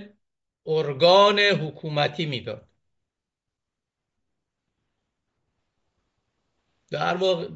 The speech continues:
در نتیجه جامعه به یک طرفی رفت و چون جامعه باز نبود، انتقاد نبود، رقابت نبود، شما برای اینکه بتوانی به طرف بالا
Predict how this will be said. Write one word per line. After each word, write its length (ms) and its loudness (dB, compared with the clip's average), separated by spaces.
در 180 0
نتیجه 480 -6
جامعه 840 -2
به 60 -6
یک 260 2
طرفی 560 -2
رفت 460 2
و 80 -8
چون 800 -2
جامعه 680 0
باز 580 2
نبود، 720 -4
انتقاد 1000 -2
نبود، 960 -2
رقابت 840 -4
نبود، 760 -6
شما 500 2
برای 360 2
اینکه 220 -4
بتوانی 800 -2
به 100 -8
طرف 400 -2
بالا 760 -2